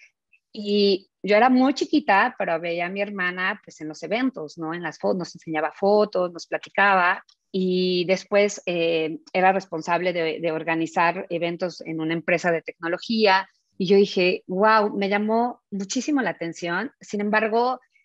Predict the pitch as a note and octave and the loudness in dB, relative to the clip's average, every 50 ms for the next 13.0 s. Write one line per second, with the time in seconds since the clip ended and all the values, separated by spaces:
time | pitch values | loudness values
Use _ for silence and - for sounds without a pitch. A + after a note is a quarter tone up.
0 | _ _ - - G#3+ G#3 A3+ A3+ A#3 B3 - - - - D#4+ D#4 - - C4+ A#3 | _ _ -4 -2 0 2 2 2 2 0 -2 -10 -8 -6 -6 -6 -2 -2 0 0
1 | A3 A3+ B3+ - _ _ - F#3 F3+ F3+ F#3 F3+ - A#3+ A3+ G#3+ G3+ G3+ G3+ G#3 | 0 -2 -4 -6 _ _ -6 -4 -2 -2 -4 -4 -6 -6 -4 -2 0 2 2 2
2 | G3+ G3+ A#3 B3 - A#4+ G#4+ G#3 F#3+ F#3+ G#3+ A3+ G#3 F#3 F3+ F3 G3 G3+ G3+ A3 | 2 0 -2 -2 0 -2 0 0 -2 -6 -4 -4 -4 -4 -4 -4 -2 -2 0 0
3 | A#3 A#3 A3+ - - G3+ - G3+ G3+ - F#3+ - F3+ E3 F#3 F#3+ F#3 - - D#3 | -2 -2 -4 -4 -6 -4 -4 -4 -6 -6 -12 -14 -10 -8 -8 -8 -10 -12 -16 -16
4 | D#3 D3+ D3+ _ _ _ _ _ _ _ _ _ _ _ _ _ _ _ _ _ | -16 -16 -16 _ _ _ _ _ _ _ _ _ _ _ _ _ _ _ _ _
5 | _ _ _ _ _ _ _ _ _ _ - D#3 - - A3 G#3+ G3 G3 G#3+ G#3 | _ _ _ _ _ _ _ _ _ _ -16 -14 -8 -6 -4 -4 -2 -2 -2 -2
6 | F3 D#3 D3 E3 E3 E3+ F#3 F#3 - F#3 G3 F#3 F3+ F3+ F#3 E3+ E3+ F3 E3+ F3+ | -4 -6 -6 -8 -6 -6 -6 -6 -4 -4 -2 0 0 0 0 0 0 2 4 4
7 | F3 F3 E3+ - F#3 F#3+ G3 F#3+ - B3 G#3+ G3 F3+ F#3 A#3 - _ _ _ _ | 4 2 2 4 4 4 4 4 4 2 4 4 4 2 2 -2 _ _ _ _
8 | _ _ - B3 B3 C4+ D4 F4+ F4+ - B3+ G3 F#3 - A3 A3 G#3+ A3 A3+ A3 | _ _ -6 -2 2 2 2 0 -2 -2 -4 -4 -2 0 0 0 2 0 -2 -4
9 | A#3+ A#3 A#3 A3+ G3+ G#3 G3+ G3+ G3+ G#3 G3 A#3 A#3+ B3 C4+ D4 D#4 D4+ C#4 G#3+ | -4 -4 -4 -2 -2 0 0 0 -2 -2 0 0 0 0 0 -2 -2 -4 -4 -6
10 | - F#3 - _ - G#3 A3 - B3 B3+ B3 G#3 - - G#3 A3 A3 A3 A3 G3+ | -8 -10 -10 _ -10 -10 -8 -6 -4 -4 -4 -4 -4 -2 2 2 4 4 2 0
11 | F#3+ A3 G#3+ G#3+ G#3 G#3+ A3 A3+ A#3 A#3+ A#3 - C4 C4 G#3 - F3+ F3 E3 - | 0 -2 -2 -2 -2 -2 0 0 0 0 -2 -2 -4 -4 -4 -6 -8 -10 -10 -8
12 | - F3+ F3 F3+ G3 G#3 A3 G3+ A3 G3 F#3 E3+ - - E3 E3 E3 E3 D#3+ D#3+ | -6 -4 -2 -2 -2 -4 -4 -2 -2 -2 -2 -2 -6 -6 -6 -4 -4 -4 -6 -6